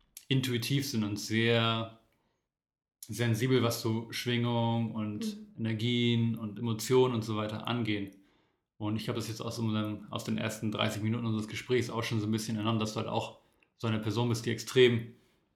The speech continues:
Speaker 1: sensibel, was so Schwingung angeht. Und wahrscheinlich auch, wenn du in den Raum kommst zum Beispiel und da sind irgendwie Bad Vibes,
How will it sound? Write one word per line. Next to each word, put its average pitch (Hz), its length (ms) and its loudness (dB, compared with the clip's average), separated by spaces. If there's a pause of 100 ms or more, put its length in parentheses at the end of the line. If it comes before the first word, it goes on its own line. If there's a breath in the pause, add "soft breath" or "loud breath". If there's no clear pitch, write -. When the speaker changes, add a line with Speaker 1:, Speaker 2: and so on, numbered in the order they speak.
Speaker 1:
sensibel, 113 680 2
was 113 140 -4
so 117 60 -6
Schwingung 127 340 2
angeht. 110 240 2
Und 110 60 0
wahrscheinlich 117 320 0
auch, 117 140 -4
wenn 113 100 2
du 110 300 0 (640)
in 117 80 0
den 113 80 2
Raum 127 240 6
kommst 120 280 0
zum 110 140 0
Beispiel 110 500 2
und 107 300 -2 (440)
da 113 180 2
sind 113 100 0
irgendwie 110 420 0 (320)
Bad 117 320 4
Vibes, 113 560 2